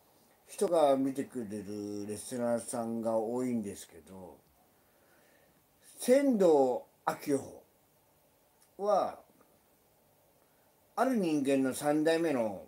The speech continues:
もう完璧な女でした。うん。そうですね。完璧の女でいました。その情報も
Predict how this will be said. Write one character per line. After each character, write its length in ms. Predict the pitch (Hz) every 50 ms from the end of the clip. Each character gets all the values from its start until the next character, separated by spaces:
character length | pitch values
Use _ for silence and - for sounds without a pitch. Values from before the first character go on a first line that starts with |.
| -
も 140 | - 135 127
う 80 | 110 - -
完 240 | - 180 190 208 220
璧 140 | 226 226 214
な 80 | 196
女 260 | - 165 170 185 196
で 120 | 175 143 -
し 80 | -
た。 120 | - - - _ _ _ _ _ _ _ _ _ _ _ _ _ _ _ _ _ _ _ _ _ _ _ _ _ _ _ _ _ _ _ _ -
う 40 | 143
ん。 360 | 147 143 139 127 117 107 95 - _ _ _ _ _ _ _ _ _ _ _ _ _ _ _ _ _ _ _ _ _ _ _ _ _ _ _ _ _ _ _ _ _ _ _ _ _ _ _ _ _ _ _ _ _ _ _ _ _ _ _ _
そ 140 | - 151 139
う 40 |
で 60 | 120 104
す 40 | 104
ね。 320 | 110 101 92 87 76 - _ _ _ _ _ _ _ _ _ _ -
完 260 | - 143 139 139 139 139
璧 200 | 143 143 160 156
の 180 | 151 151 - - -
女 380 | 143 147 147 147 151 160 151
で 100 | 131 120
い 80 | 113 110
ま 140 | 110 127 131
し 100 | - -
た。 160 | - - - - _ _ _ _ _ _ _ _ _ _ _ _ _ _ _ _ _ _ _ _ _ _ _ _
そ 160 | - - 165
の 120 | 170 170 147
情 120 | 143 180 185
報 400 | 180 170 165 175 180 180 180 180 190
も 440 | 214 220 202 180 - - - -